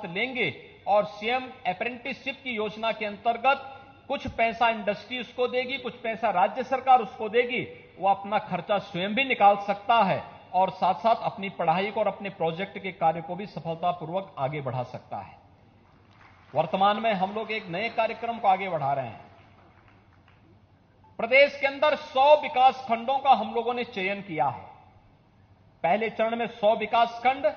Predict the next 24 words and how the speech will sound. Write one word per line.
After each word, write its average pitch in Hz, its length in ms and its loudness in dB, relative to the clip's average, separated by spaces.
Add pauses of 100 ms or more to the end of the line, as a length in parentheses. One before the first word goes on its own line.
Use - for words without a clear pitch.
(600)
फिर 202 140 -6
दूसरे 214 460 -2
चरण 233 260 -2
में 240 120 -2
सौ 240 640 6 (280)
नगर 247 340 4
निकाय 226 320 4
का 220 120 -2
हम 220 120 -4
चयन 202 320 -6
करने 185 280 -4
जा 160 160 2
रहे 151 180 -4
हैं 113 200 -12 (440)
और 208 180 4
इन 226 100 -10
सभी 285 640 0
नगर 233 320 2
निकाय 247 460 6
हों 254 180 2
या 277 140 4
विकास 233 540 0
खंडों 214 280 0
में 165 220 -4